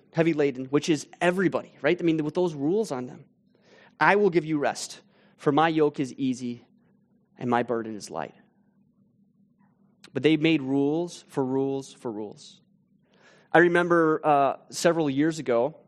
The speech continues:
one of my kids came to me, and this is, this is at a time in life when we had, uh, some friends living in our basement.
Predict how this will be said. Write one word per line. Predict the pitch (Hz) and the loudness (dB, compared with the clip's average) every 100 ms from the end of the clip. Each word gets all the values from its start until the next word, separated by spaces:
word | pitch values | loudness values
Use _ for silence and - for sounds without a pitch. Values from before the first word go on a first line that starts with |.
| _ _ _ _ _ _ _ _ _ _ _ - _ _ _ _ - | _ _ _ _ _ _ _ _ _ _ _ -20 _ _ _ _ 2
one | 156 | 4
of | |
my | 165 | 4
kids | 147 - 190 151 | 2 2 2 2
came | 160 143 131 | 0 2 2
to | |
me, | 131 135 | 0 2
and | 143 | 2
this | 170 175 | 0 0
is, | |
this | 185 180 | -2 2
is | |
at | 175 | 2
a | 135 | 2
time | - 160 156 147 | 0 2 4 2
in | 135 | 2
life | 135 143 - | 2 2 0
when | 139 | -2
we | 135 | 0
had, | 139 131 131 | 2 2 2
uh, | 127 120 120 | 2 0 0
some | - | -4
friends | 123 147 143 139 | -4 0 0 0
living | 131 135 135 | -2 -2 0
in | |
our | 127 | 0
basement. | 120 127 - 143 | 0 -2 -4 -6